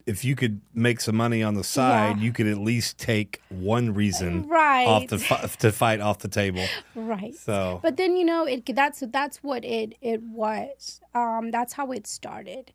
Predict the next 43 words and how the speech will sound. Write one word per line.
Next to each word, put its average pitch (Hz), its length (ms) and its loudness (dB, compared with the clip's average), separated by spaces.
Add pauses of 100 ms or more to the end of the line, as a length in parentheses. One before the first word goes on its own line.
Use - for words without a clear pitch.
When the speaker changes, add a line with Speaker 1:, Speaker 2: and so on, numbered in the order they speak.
(100)
Speaker 1:
Yeah. 78 260 -8
Speaker 2:
But 262 160 -4
then 269 120 -2
I 262 80 0
noticed 254 460 0
it 240 260 -4
turned 269 460 -4
into 262 500 -4
a 240 80 -2
soothing 269 560 -6
thing 226 260 -8
for 240 200 -10
me. 247 340 -6
It 247 140 -10
turned 269 340 -4
into, 269 640 -4 (560)
um, 254 360 2 (200)
things, 320 840 0 (300)
material 277 560 -2
things, 269 640 -2 (140)
Speaker 1:
Yeah. 78 160 -4
Speaker 2:
making 247 320 -2
me 240 100 -4
feel 233 220 -12
better 285 480 -12 (420)
about 240 640 -2
what 254 220 -8
was 254 220 -4
not 247 300 -6
good 269 480 -8 (720)
at 226 120 -4
Speaker 1:
Did - 20 2
he, - 60 0
Speaker 2:
home. 233 180 -6
Speaker 1:
did 98 140 2
he 113 60 4
have 107 140 2
any 104 140 2
idea 101 320 0
what 101 80 -2
was 95 120 -6
going 101 200 -2
on? 104 220 -4